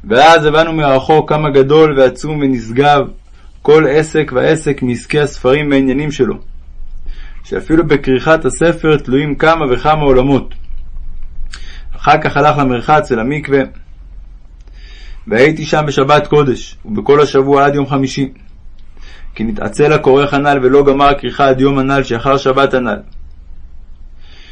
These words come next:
ובכל ימי השבוע הזאת דיבר עמי הרבה מאוד,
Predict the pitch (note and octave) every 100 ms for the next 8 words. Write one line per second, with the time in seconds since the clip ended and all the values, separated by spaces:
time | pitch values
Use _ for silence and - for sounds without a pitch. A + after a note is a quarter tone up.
0 | - - G#2 - D#3 D#3+ D#3+ D#3 D3+ C#3+
1 | D3+ C#3 D3 C3+ C3 C#3 D3+ D3 C3+ C3+
2 | C#3+ C#3+ C#3+ C3